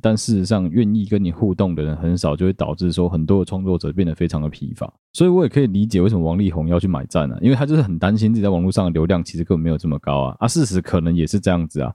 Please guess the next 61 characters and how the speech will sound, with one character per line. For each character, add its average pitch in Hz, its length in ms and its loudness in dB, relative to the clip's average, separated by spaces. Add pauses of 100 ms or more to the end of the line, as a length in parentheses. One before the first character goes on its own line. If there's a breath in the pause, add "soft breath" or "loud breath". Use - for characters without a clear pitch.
就 156 80 2
是 160 80 2
雷 101 160 2
声 107 180 2
大 101 200 0
雨 90 100 0
点 85 240 0
小 65 180 -4
啊， 67 120 -2
基 135 160 2
本 107 120 2
上 110 220 0
能 95 160 2
够 101 180 2
去 101 300 0
疯 120 220 2
狂 87 240 -2
的 90 100 2
去 113 120 2
追 107 220 0
踪 107 240 0
你 87 120 0
的 82 80 -2
内 95 180 2
容， 78 140 -2
因 104 80 4
为 143 40 4
你 120 120 0
的 90 40 0
内 120 120 2
容 101 100 0
要 120 60 2
提 98 180 -2
供 107 140 0
是 110 100 -4
有 80 160 2
趣 - 140 0
的 87 60 2
东 85 180 -2
西 - 120 -6
啊， 80 60 0
你 82 140 0
提 98 160 -2
供 113 120 2
就 120 80 2
是 120 120 0
一 - 20 2
些 117 80 2
很 85 100 -2
垃 98 140 2
圾 101 140 0
的 87 100 0 (300)
消 90 220 0
息， - 100 -6
是 87 120 -2
谁 73 200 -2
他 82 80 -2
妈 87 120 0
想 - 180 -6
看 78 160 -2
啊？ - 80 -10